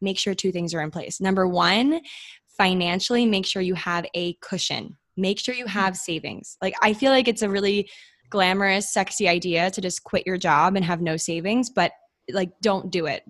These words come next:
Don't do it. <laughs> Like, that is just what I will say. Make sure you have at least six months rent, you know, enough money to support yourself through at least, like, seven or eight months, probably, I'd say. That's what I did.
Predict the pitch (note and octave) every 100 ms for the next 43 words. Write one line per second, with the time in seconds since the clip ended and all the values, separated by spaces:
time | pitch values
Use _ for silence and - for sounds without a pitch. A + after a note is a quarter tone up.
0 | - G3+ G#3 G#3+ G3+ F#3 E3 - G#3+ A#3+
1 | A3 A#3+ - D4+ - E4 - B3 B3 G#3+
2 | G3+ G#3 G3+ D#3+ D#3+ F#3+ F3+ F#3+ - G#3+
3 | G#3+ F#3+ F3 F3 - F3+ - - - A3
4 | - A#3 A#3 - F#3+ F3+ F3+ F#3 - -
5 | F#3+ E3 D#3 F#3 F#3+ G3 F#3+ - - -
6 | - - G3+ F#3 G3 G3 F#3 F3+ G3 -
7 | G3 - F#3 - E3 D#3 D#3+ - - E3+
8 | E3 D#3+ F#3+ F#3 - F3+ D#3 E3 - -
9 | - F#3 F#3 F3+ E3+ D#3 D3+ D#3 - -
10 | D#3 D3+ D#3 D3+ D#3 - - D#3 D#3+ -
11 | D#3 D#3 D#3 D3+